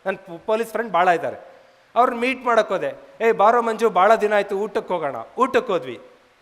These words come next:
"ಏನಮ್ಮ ನೀನು ಪೊಲೀಸ್ ಬಿಟ್ಟೋಗಿದ್ಯಾ ಅಂತ ಹಿಂಗೆ ಇರೋದಲ್ಲ,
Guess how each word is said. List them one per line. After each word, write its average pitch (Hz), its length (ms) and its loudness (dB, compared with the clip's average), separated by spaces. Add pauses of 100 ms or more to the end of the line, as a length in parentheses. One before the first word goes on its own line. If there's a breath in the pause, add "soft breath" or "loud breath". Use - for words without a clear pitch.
(300)
"ಏನಮ್ಮ 247 320 0
ನೀನು 240 520 0
ಪೊಲೀಸ್ 220 320 -6
ಬಿಟ್ಟೋಗಿದ್ಯಾ 226 500 -2
ಅಂತ 220 180 -2
ಹಿಂಗೆ 214 280 -2
ಇರೋದಲ್ಲ, 214 360 2